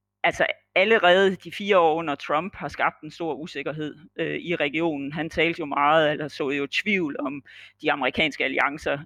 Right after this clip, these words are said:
øh, i regionen. I hele hans, øh, topmødediplomati, øh, i forhold til Kim Jong-un i Nordkorea,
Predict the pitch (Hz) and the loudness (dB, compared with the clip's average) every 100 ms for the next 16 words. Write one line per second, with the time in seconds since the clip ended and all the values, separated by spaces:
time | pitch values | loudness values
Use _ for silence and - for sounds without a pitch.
0 | - 139 135 160 147 135 151 156 135 143 | -8 -8 -6 -6 -4 -4 -2 -4 -4 -4
1 | 151 156 156 139 135 - 139 127 - 170 | -2 0 0 0 -4 -4 -4 -2 0 0
2 | 175 156 - 175 - 160 127 185 170 - | 0 -2 -4 -8 -6 -6 -6 -8 -8 -4
3 | 147 135 139 - 147 139 - 170 147 151 | -2 -2 -4 -2 -2 -2 -8 -6 -4 -2
4 | 165 190 165 147 190 - 185 143 151 | -4 -6 -4 2 2 2 0 2 2